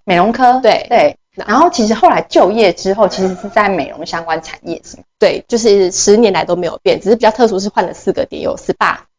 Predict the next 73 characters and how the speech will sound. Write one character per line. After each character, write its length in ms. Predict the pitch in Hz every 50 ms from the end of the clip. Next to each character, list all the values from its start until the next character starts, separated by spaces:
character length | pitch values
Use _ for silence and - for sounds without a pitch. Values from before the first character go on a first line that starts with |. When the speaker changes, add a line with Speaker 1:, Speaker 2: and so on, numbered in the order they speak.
| _ _ -
Speaker 1:
嗯。 80 | 247
Speaker 2:
就 80 | 226 233
是 120 | 226 -
spa 220 | - - 180 156 -
馆 180 | - - - -
的， 120 | - - -
然 100 | - -
后 180 | 170 - 226 202
有 260 | 185 175 - - - - 208
皮 80 | 190 190
肤 140 | 208 269 254
科， 280 | - - 269 262 254 254
Speaker 1:
对。 40 | 254
Speaker 2:
然 80 | 185 196
后 140 | - 214
又 340 | 214 220 208 190 185 - - -
医 140 | - 233 254
美 180 | 277 247 - - _ _ -
这 60 | 160
样 140 | 160 165 - _
子。 100 | - - _ _ _ _ _ -
Speaker 1:
哦， 140 | 330 339 240
其 160 | - 262 254
实 60 | 269
不 100 | 262 339
同 240 | 339 254 196 196 202
领 160 | 180 151 151
域， 240 | 185 285 320 - - _ _ -
Speaker 2:
对， 100 | 214 294
Speaker 1:
但 80 | 269
是 140 | - - 233
都 120 | 226 208 202
是 200 | - 220 214 202 -
跟 100 | - 175
Speaker 2:
不 80 | 180 175
同 20 | 180
领 100 | 180 175
域。 60 | -
Speaker 1:
外 180 | - 247 208 160
表， 280 | - - 160 123 - - _
我 100 | - 165
们 220 | 156 156 151 156 156
的 160 | - 151 156 160
形 220 | - - 156 160
象 180 | - 208 180 165
有 160 | 160 - - _
关 200 | _ - - -
的。 40 | - -
Speaker 2:
对， 240 | - - - - - _ -
对， 180 | 160 - - -
对。 260 | - 339 339 330 311
Speaker 1:
对， 60 | - - _ _ _ -
所 160 | - - 440
以 140 | 427 311 -
其 260 | - - - 220 247
实 160 | 247 - -
这 140 | - - 302
部 160 | 269 285 269
分 180 | 262 277 247 233
其 120 | 233 208
实 140 | 202 214 208
也 180 | 208 185 143 -
是 320 | - - 240 214 190 196 - _ _ _ _ _
算 280 | - - 359 311 240 233
是 140 | 233 277 233
帮 240 | - 233 226 226
你 80 | 220 185 -
打 180 | - 170 - -
一 80 | 151
个， 380 | 165 - 180 160 143 127 120 - _ _ _ _ -
呃， 440 | 165 202 170 156 156 156 156 156 160
基 220 | - - 285 311
础。 280 | - - - 175 -